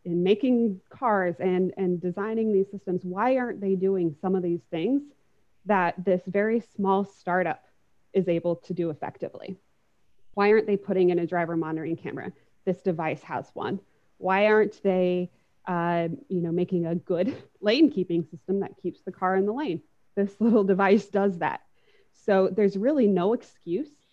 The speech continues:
for why any of the larger automakers can't get better scores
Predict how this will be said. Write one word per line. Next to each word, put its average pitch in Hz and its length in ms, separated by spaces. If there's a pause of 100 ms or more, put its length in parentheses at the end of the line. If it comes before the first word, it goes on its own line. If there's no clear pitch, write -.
(380)
for 190 380
why 180 460
any 208 280
of 196 160
the 175 440
larger 185 760 (380)
automakers 170 720 (1000)
can't 196 300
get 185 180
better 175 220
scores 175 420